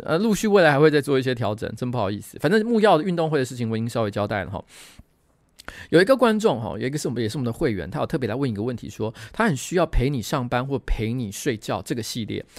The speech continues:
因为以前偶尔我会突然间无预期的，可能突然之间在晚上五六点的时候，就是开一个直播叫陪你下班，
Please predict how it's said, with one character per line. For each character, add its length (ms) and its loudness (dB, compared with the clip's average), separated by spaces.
因 80 0
为 20 0
以 80 0
前 180 -4
偶 240 4
尔 140 2
我 60 -10
会 80 0
突 180 -2
然 100 0
间 280 -2
无 180 -2
预 140 0
期 240 -8
的， 120 -6
可 80 -10
能 120 -6
突 100 -6
然 100 -4
之 80 -8
间 80 -4
在 120 -6
晚 120 -4
上 160 -6
五 140 -6
六 140 0
点 120 -6
的 60 -8
时 140 -8
候， 200 -4
就 100 -6
是 60 -4
开 180 -2
一 60 -2
个 80 -4
直 120 -12
播 140 -6
叫 100 -6
陪 120 2
你 80 -2
下 180 -6
班， 200 -6